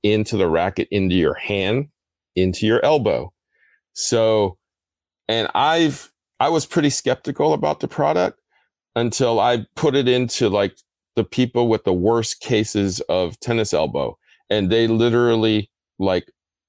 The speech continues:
a couple weeks to a month later said, "It doesn't hurt anymore." And I'm like, "Great." So your problem came from the actual vibration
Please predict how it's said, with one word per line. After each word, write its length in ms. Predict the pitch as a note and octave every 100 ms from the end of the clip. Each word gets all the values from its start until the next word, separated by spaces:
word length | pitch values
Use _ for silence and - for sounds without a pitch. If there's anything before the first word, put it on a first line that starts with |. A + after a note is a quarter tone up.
| _ -
a 60 |
couple 320 | - A#2 A2
weeks 200 | G#2 G#2+
to 120 | - F#2+
a 20 |
month 280 | F2+ G2 -
later 320 | G2+ F#2 F2+
said, 320 | - E2+ D#2 - _ _ _ _ _
"It 100 | G2+
doesn't 360 | A2 C#3+ C#3+ F#2+
hurt 280 | A#2+ C#3+ -
anymore." 600 | G2 F#2 F2+ D2 D#2+ - _ _ -
And 120 | F#2
I'm 140 | G2+ G2+
like, 140 | - _ _ _ _ -
"Great." 500 | D3 B3 B3 - - _ _
So 180 | - -
your 460 | A#2+ G#2 C3 C#3 C#3+
problem 580 | - B2 C3 C3 C3 A#2+
came 360 | - A#2 B2
from 280 | A#2+ G#2+ A#2+
the 120 | -
actual 360 | D#2+ E2 - A2
vibration 760 | F2+ E2 B1+ A#1 - F#2+ A2+